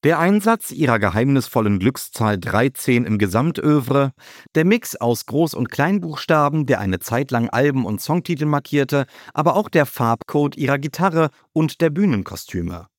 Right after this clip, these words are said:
Abendelang rätseln Fans anhand solcher Spuren, was Tay wohl meint. So wird sie von Travis Kelce genannt, Quarterback der Kansas City Chiefs, ihrem derzeitigen Partner. Ist die Beziehung mit ihm glücklich?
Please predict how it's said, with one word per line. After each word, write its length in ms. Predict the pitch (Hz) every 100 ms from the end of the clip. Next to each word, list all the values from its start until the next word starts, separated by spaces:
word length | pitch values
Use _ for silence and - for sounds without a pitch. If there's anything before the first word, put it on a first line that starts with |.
| _ _ _ _ - - -
Abendelang 800 | - 180 220 208 175 139 143 151
rätseln 500 | 127 123 196 - 123
Fans 400 | 113 139 151 165
anhand 380 | - 123 107 95
solcher 340 | 131 175 185 160
Spuren, 640 | - 139 139 135 131 117
was 320 | 175 - -
Tay 320 | - 139 135
wohl 160 | 131 131
meint. 480 | 117 90 92 - - _ - -
So 200 | 131 117
wird 140 | 120
sie 100 | 117
von 220 | - 101
Travis 400 | 95 135 107 95
Kelce 340 | - 143 120 104
genannt, 340 | 104 104 104 - _
Quarterback 580 | - 147 151 135 123 -
der 120 | 110
Kansas 520 | - 143 151 120 117
City 280 | - 170 117
Chiefs, 460 | - - 170 143 - - -
ihrem 260 | 170 165
derzeitigen 540 | 151 135 143 131 135 127
Partner. 500 | 104 87 90 87 - _ _ _ _ _ _ - _ -
Ist 220 | 214 -
die 40 | 226
Beziehung 520 | 185 - 147 147 131
mit 180 | 110 104
ihm 180 | 95
glücklich? 680 | 87 104 98 110 160 - -